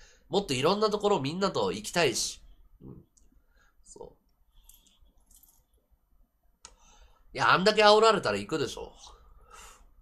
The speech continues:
店に行ってさ、挨拶しに行っただけで、俺店で飲んでないの。配信切れって言われたから切って。で、配信切ってもダメですかって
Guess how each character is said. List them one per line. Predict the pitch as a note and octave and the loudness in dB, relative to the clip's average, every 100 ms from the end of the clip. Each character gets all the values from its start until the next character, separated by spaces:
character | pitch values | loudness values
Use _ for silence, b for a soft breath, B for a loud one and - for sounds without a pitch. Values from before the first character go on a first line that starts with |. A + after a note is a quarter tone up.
| - _ - | -20 _ -12
店 | C3+ C#3+ C4+ | -8 -2 -2
に | C#4 E3+ | 0 -2
行 | - | -4
っ | |
て | - G2 | -10 -8
さ、 | G3 F#3 - b b b b | -4 -4 -6 b b b b
挨 | F3+ B3+ | 6 6
拶 | A3+ E3 | 4 0
し | - B2 | -2 -6
に | B2 C3 | -8 -10
行 | C3 | -10
っ | |
た | G2 | -8
だ | F#2+ | -6
け | A2+ C3+ | -4 -2
で、 | F#2+ D#2 - | -2 -4 -10
俺 | A2 A2+ | -6 -4
店 | G#2+ - C#4 | -4 -6 -2
で | E3+ | -2
飲 | C#3+ C4 | 0 0
ん | B3+ | 0
で | B2 | -2
な | C#3 | -2
い | G2 | -4
の。 | F2 | -6
配 | C3+ C#3+ | -4 -4
信 | C#3+ C#3 | -4 -8
切 | C3+ | -2
れ | F3 | 0
っ | - | 0
て | - | -4
言 | F#2+ | -8
わ | F#2 | -8
れ | |
た | - | -10
か | C#3+ | -14
ら | - | -14
切 | - E3 - | -12 -14 -12
っ | |
て。 | - - b b b | -16 -16 b b b
で、 | B2+ | -6
配 | C#3+ G#3 | 4 4
信 | A3+ A3+ | 2 -6
切 | C4+ | -6
っ | |
て | G#3 | -4
も | C3+ | -4
ダ | A2+ | -4
メ | D3+ | -2
で | D#3+ | -4
す | - | -2
か | D3+ | 0
っ | |
て | D#3+ | -2